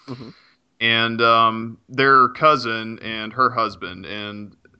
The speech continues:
Speaker 2: those two are volunteers for the Bernie Sanders campaign. So there was a Bernie Sanders, uh, campaign table in the middle of, uh, the park there where many dogs are found.
Speaker 1: Mm-hmm.
Speaker 2: Um, su-, such dog,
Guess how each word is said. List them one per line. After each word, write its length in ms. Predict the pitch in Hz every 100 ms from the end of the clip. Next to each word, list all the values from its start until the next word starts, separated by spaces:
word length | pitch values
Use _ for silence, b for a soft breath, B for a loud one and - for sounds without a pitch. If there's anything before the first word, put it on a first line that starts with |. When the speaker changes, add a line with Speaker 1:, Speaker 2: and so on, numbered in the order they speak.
| _ _
Speaker 2:
those 440 | 117 151 180 180
two 380 | - 156 139 131
are 300 | 113 120 117
volunteers 480 | 113 120 117 123 117
for 120 | -
the 80 | 110
Bernie 260 | 98 113 110
Sanders 420 | - 165 123 101
campaign. 540 | - 104 101 95 95 104
So 160 | 107
there 100 | 104
was 140 | 104 104
a 40 |
Bernie 260 | 107 117 107
Sanders, 640 | - 120 117 104 104 -
uh, 220 | 98 104
campaign 400 | 101 127 117 160
table 480 | 139 107 101 98 107
in 60 | 104
the 60 |
middle 340 | 104 104 98 98
of, 240 | 98 98
uh, 360 | 98 98 95 98
the 120 | 98
park 360 | - 110 104 95
there 240 | 92 95
where 360 | 95 95 95 -
many 360 | - 113 104 95 -
dogs 460 | 110 104 98 95 101
are 260 | 92 98 90
found. 400 | 98 95 98 101 _ _ _
Speaker 1:
Mm-hmm. 180 | 131 127 101
Speaker 2:
Um, 260 | 95 98 107 104
su-, 240 | 120 -
such 300 | - 117 107
dog, 420 | 113 101 98 101